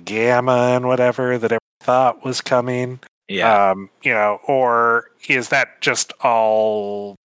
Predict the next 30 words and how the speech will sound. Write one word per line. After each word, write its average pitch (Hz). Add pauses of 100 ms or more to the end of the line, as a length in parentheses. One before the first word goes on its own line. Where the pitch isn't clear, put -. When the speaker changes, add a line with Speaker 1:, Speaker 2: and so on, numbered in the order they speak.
(120)
Speaker 1:
bullshit 151 (440)
that 123
people 123
<laughs> -
have -
been 160
living 127
on 113 (300)
in 117
the 117 (140)
internet 117
world, 110 (160)
and, 104 (240)
uh, 98 (340)
we 123
aren't 107
seeing 104
any 120
of 98
that, 98 (340)
and 107
these 107
will 107
just 98
be 104
added? 131
I 151
mean, 156
you 170
know, 160